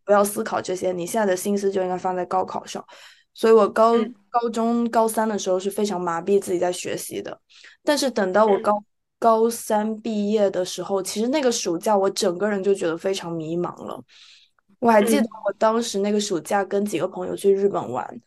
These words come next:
Speaker 1: 就当时就，我们就去一个庙里求了签，然后我几个朋友都是上签，但是只有我是，
Speaker 2: 嗯。
Speaker 1: 好像是中下签或者下签。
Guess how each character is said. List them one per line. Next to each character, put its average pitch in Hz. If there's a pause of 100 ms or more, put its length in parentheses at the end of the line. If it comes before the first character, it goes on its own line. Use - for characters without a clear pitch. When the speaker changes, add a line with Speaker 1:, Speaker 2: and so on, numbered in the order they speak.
(440)
Speaker 1:
就 220
当 247
时 196
就， 185 (100)
我 196
们 175
就 208
去 208
一 180
个 185
庙 220
里 165
求 175
了 175
签， 190
然 175
后 202
我 185
几 185
个 175
朋 175
友 170
都 165
是 180
上 170
签， 180
但 190
是 190
只 -
有 170
我 196
是， 170
Speaker 2:
嗯。 -
Speaker 1:
好 180
像 196
是 190
中 226
下 196
签 185
或 190
者 170
下 202
签。 160